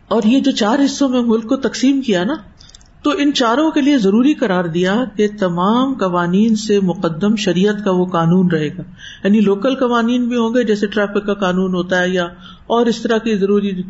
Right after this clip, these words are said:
پراپرٹی کی رجسٹریشن وغیرہ یا اور کام، اس کے بھی قانون ہوتے ہیں، لیکن ان سب کے اوپر شریعت کا قانون ہوگا جس کے مطابق باقی قوانین کام کریں گے۔ اور جس کی تعلیم وحی الہی کے ذریعے میں نے تم کو دی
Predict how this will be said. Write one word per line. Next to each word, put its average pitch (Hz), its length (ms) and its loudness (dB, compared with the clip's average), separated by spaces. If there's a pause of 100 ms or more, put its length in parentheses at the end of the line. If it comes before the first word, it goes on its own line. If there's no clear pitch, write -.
(220)
پراپرٹی 202 460 0
کی 196 260 -2
رجسٹریشن 185 680 0
وغیرہ 180 380 0
یا 180 140 0
اور 220 140 2
کام، 190 280 -2 (320)
اس - 180 -2
کے 302 80 0
بھی 285 100 0
قانون 233 360 2
ہوتے 214 220 0
ہیں، 294 80 -4 (360)
لیکن 269 380 0 (460)
ان 302 140 2
سب 330 400 -2
کے 294 140 0
اوپر 269 260 2
شریعت 254 440 0
کا 247 140 -2
قانون 202 400 2
ہوگا 202 320 -2 (300)
جس 214 200 -2
کے 233 80 0
مطابق 196 460 -2
باقی 160 300 -2
قوانین 160 460 -2
کام 147 280 -6
کریں 139 280 -6
گے۔ 139 100 -8 (680)
اور 180 200 0
جس 196 200 -2
کی 214 120 -2
تعلیم 175 460 0
وحی 185 260 2
الہی 170 320 2
کے 214 160 0
ذریعے 175 460 -2 (680)
میں 175 140 0
نے 180 120 4
تم 170 200 -2
کو 170 120 0
دی 180 200 0